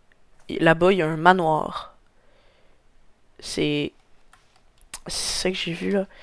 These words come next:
J'ai sûrement vraiment pas pris le même chemin, là. Mais, euh, mais en tout cas, c'est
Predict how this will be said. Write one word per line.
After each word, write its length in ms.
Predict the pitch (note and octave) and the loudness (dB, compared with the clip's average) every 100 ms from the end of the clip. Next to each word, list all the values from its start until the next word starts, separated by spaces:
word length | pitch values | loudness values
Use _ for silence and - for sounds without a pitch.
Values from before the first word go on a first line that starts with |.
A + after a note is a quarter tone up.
| - - - - - _ - _ _ - | -20 -20 -20 -20 -20 _ -20 _ _ -8
J'ai 160 | - | -4
sûrement 320 | D#3+ - G3+ G3+ - - | -2 0 0 0 -4 -14
vraiment 400 | D#3+ F3+ F#3+ G3 | -8 -4 0 0
pas 140 | F#3+ | 2
pris 240 | F3+ - G3 | 2 2 2
le 120 | F3+ | 0
même 240 | E3 E3+ | 0 -2
chemin, 400 | F3+ - E3 E3+ | 0 0 0 0
là. 280 | F#3+ F#3 F#3+ - - - - - - - - | 0 0 -2 -8 -20 -20 -20 -20 -20 -20 -8
Mais, 400 | D#3 D#3 D#3 D#3 | 0 4 6 4
euh, 200 | D#3+ D#3 D#3+ - - - - - _ _ - - - _ _ _ - - - - - _ - | 0 -6 -12 -16 -20 -20 -20 -20 _ _ -20 -20 -20 _ _ _ -20 -18 -20 -20 -20 _ -10
mais 120 | E3+ D3+ | -2 -2
en 80 | |
tout 120 | D#3 - | -2 -4
cas, 120 | - - - - | -8 -8 -20 -18
c'est 260 | - - - | -10 -6 -8